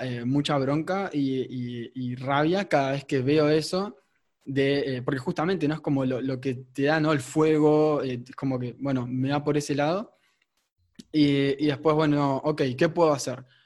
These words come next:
¿Puedo ir y apagar los incendios? No, no puedo, no puedo ir así a hacer eso. Eh,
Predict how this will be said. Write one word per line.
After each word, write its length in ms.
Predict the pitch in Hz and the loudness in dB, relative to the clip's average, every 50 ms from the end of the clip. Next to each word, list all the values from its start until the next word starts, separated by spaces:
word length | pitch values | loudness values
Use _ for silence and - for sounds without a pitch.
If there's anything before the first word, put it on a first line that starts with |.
| _ _ - | _ _ 4
¿Puedo 260 | 170 170 170 170 160 | 6 6 8 8 8
ir 240 | 151 156 180 190 180 | 6 6 4 4 2
y 80 | 180 156 | 4 2
apagar 340 | 143 139 143 135 139 147 | 2 2 2 2 2 2
los 240 | 151 156 151 139 - | 2 0 0 0 0
incendios? 580 | 139 131 123 - 165 175 190 185 175 143 - - | -2 -2 0 0 0 0 0 0 -2 -2 -4 -4
No, 260 | 139 135 123 127 - - - _ | -6 -4 -4 -6 -10 -16 -12 _
no 140 | - 139 127 | -6 -4 -2
puedo, 340 | 120 143 135 131 123 123 127 | 0 2 2 2 2 0 -2
no 160 | 131 139 131 | -2 -4 -2
puedo 220 | 127 151 143 135 131 | 0 2 2 2 2
ir 180 | 131 127 123 127 | 0 0 -2 -4
así 280 | 120 127 - - 135 | -6 -8 -6 -6 -6
a 40 | 131 | -4
hacer 240 | 123 - - 127 120 | -4 -6 -6 -6 -6
eso. 320 | 120 113 - - 110 101 _ _ _ - - - - - - _ _ - | -6 -8 -10 -12 -14 -18 _ _ _ -20 -20 -20 -20 -20 -20 _ _ 0
Eh, 680 | 156 151 143 135 135 131 127 127 123 123 117 104 - | 2 4 4 4 4 4 2 0 -2 -2 -4 -8 -10